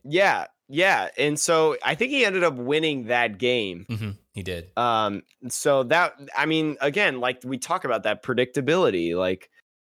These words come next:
Speaker 1: like, iCaterpie has queued up Excadrill a lot, and, uh, it's, uh, doing well. And so Shay's like,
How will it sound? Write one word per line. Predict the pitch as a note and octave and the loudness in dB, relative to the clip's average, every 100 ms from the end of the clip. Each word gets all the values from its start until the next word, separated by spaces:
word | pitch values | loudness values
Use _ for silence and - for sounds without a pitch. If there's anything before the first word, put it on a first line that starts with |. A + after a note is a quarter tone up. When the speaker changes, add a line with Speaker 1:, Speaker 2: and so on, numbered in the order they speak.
| _ _ _ _ _ _ - | _ _ _ _ _ _ -2
Speaker 1:
like, | A2+ A2 - A2 | 2 2 0 0
iCaterpie | A#2 - C3+ C#3 D3 C3+ | 0 2 0 0 0 0
has | - | 0
queued | C#3+ C3+ | -2 0
up | B2+ C3 - _ _ _ _ _ | 2 0 -6 _ _ _ _ _
Excadrill | A#2+ - C#3+ B2+ C#3 C#3+ D3+ G2+ | 0 0 -2 0 2 4 2 2
a | B2 | 0
lot, | A2 A2 D3 E3+ A#2 | 2 2 2 0 0
and, | A#2 A#2+ A#2 A#2+ | 2 2 2 2
uh, | A#2 A#2 A2 | 2 4 4
it's, | G#2 A2+ - B2+ | 2 0 0 2
uh, | B2 B2 B2+ A#2+ - _ _ _ _ - B2+ | 4 6 4 2 -4 _ _ _ _ -12 -6
doing | C3 F#3+ A#3+ A3+ | 0 2 2 2
well. | G3+ B3+ F4 C#3 - _ _ _ _ _ _ _ - | 2 2 2 -2 -6 _ _ _ _ _ _ _ -2
And | C3 C#3 | 0 0
so | C#3 D3 D3+ D3 D3 | 0 2 4 4 2
Shay's | - C#3 D#3 C#3+ | 0 0 0 2
like, | C#3+ C#3 | 2 2